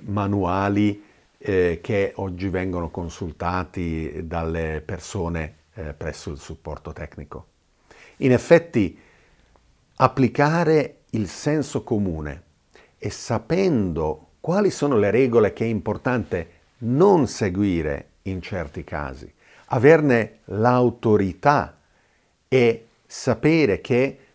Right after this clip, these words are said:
l'obiettivo della soddisfazione del cliente, eh, è quello che devi raggiungere, possono essere elementi importanti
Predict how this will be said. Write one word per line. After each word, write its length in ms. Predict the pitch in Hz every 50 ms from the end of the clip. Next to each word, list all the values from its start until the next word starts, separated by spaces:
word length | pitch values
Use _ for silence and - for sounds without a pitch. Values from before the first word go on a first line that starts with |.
| _ _
l'obiettivo 800 | - 110 110 110 101 110 104 - - - - 139 156 165 139 131
della 280 | 95 107 123 131 123 107
soddisfazione 880 | - - 117 101 104 90 - - 98 - - - 127 135 139 131 110
del 220 | 92 98 104 101 98
cliente, 680 | - 98 101 104 98 90 78 73 71 - 65 62 - _ _ _ _ _ _ _ _ _ _
eh, 380 | - 113 98 92 90 87 -
è 280 | - - 104 98 92 - - -
quello 380 | - 120 104 98 92 87 80
che 160 | - - 95
devi 480 | 82 87 90 87 85 80 80 76 73 -
raggiungere, 760 | - 90 95 98 92 101 120 131 135 123 139 135 135 151 151 - - _ _ _ _ _ _ _ _ _ _ _ _ _ _ _ _ _ _ _ _ _ _ _ _
possono 420 | - 139 131 - - - 131 113
essere 640 | 98 92 - - - - 104 101 98 98 - - _ _
elementi 800 | - 120 117 107 95 92 90 87 85 82 - - 90 90 90 - _
importanti 1120 | 127 120 110 101 - - 98 87 - - 95 85 82 87 85 82 - - 92 82 - -